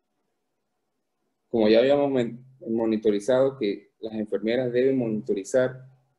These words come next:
eh, toda esta parte, siempre asegurarnos en la parte facial y conjuntival que la posición prono va a aumentar lo que es el edema sobre la cara por posición. El paciente va a estar boca abajo,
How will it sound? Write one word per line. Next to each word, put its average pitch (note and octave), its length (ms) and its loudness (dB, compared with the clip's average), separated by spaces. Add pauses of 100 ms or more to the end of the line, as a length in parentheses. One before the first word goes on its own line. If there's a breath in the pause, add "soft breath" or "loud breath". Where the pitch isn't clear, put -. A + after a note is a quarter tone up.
(140)
eh, G#2 320 0
toda C#3+ 320 6
esta C#3 280 0
parte, A2 360 0
siempre C3 440 0
asegurarnos A2+ 720 -2
en G#2+ 80 -2
la G#2 160 -2
parte A2+ 340 -2
facial B2+ 540 0
y B2+ 60 -6
conjuntival G#2+ 720 -2
que C3+ 360 0 (540)
la A#2+ 120 2
posición A#2+ 600 2
prono D3 340 6
va C#3+ 220 4
a - 160 -8
aumentar A#2 640 -2
lo C#3 180 -2
que B2+ 100 -8
es C#3+ 80 -4
el B2 120 0
edema C3 420 -4
sobre G#2+ 280 -2
la F#2+ 160 -8
cara G#2+ 340 -4 (460)
por A#2 340 2 (580)
posición. B2+ 760 -2 (1400)
El A2 160 0
paciente A2 360 -2
va A#2+ 80 2
a B2 40 0
estar B2 180 0
boca B2 240 -2
abajo, C3+ 540 -2